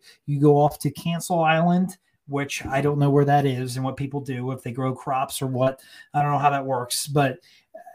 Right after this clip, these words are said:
I don't think that it needs to be, look how horrible this twenty-three-year-old is. Let's all point fingers at him the rest of his life. I don't think that is the gr-, appropriate response to what we're supposed to be a society where people learn, they grow,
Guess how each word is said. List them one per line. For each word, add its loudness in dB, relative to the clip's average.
I 0
don't 2
think -8
that -4
it -6
needs -6
to -8
be, -10
look -4
how 0
horrible -2
this -6
twenty-three-year-old -2
is. -8
Let's -10
all 2
point -2
fingers 0
at 0
him -4
the -6
rest -6
of -14
his -8
life. -8
I -14
don't -8
think -14
that -8
is -12
the -16
gr-, -18
appropriate -2
response 0
to 4
what 0
we're 0
supposed -2
to -10
be 0
a -2
society 0
where -8
people -6
learn, -4
they -6
grow, -4